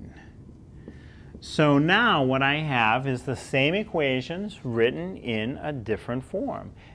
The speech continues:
The answer for the equations written without the denominators will be the same answer as the equations written with the denominators,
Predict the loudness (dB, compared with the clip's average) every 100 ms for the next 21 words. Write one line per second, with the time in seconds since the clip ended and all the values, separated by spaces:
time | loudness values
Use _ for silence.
0 | -8 0 0 4 4 2 0 -6 -2 -4
1 | -4 -10 -2 -2 0 0 0 0 -2 -4
2 | -4 -6 -4 -4 2 2 2 -6 -4 -2
3 | -2 -4 -6 -6 -8 -6 -4 -2 -4 -6
4 | -4 -4 -2 -2 -2 -4 -6 -4 -6 -6
5 | -4 -6 -4 -4 -4 -4 -8 -8 -8 -6
6 | -6 -8 -8 -6 -4 -4 -6 -8 -8 -10